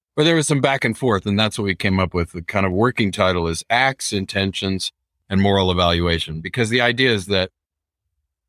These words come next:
it's about acts, it's about intentions, it's about what kind of acts can be morally eva-, evaluated and why and how.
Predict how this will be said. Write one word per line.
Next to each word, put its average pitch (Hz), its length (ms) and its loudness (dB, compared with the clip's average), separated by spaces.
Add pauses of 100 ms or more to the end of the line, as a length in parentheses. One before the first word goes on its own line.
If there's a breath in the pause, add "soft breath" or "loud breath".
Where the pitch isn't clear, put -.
(100)
it's 90 100 -16
about 117 340 0
acts, 101 360 -2
it's 85 120 -6
about 104 280 0
intentions, 92 680 -2
it's 87 180 -2 (380)
about 101 180 2
what 104 180 0
kind 107 240 0
of 85 200 -2
acts 90 340 -2
can 95 320 0
be 87 140 2
morally 85 420 4
eva-, 80 360 0
evaluated 80 640 0
and 76 140 -6
why 76 280 0
and 76 140 -6
how. 73 260 -10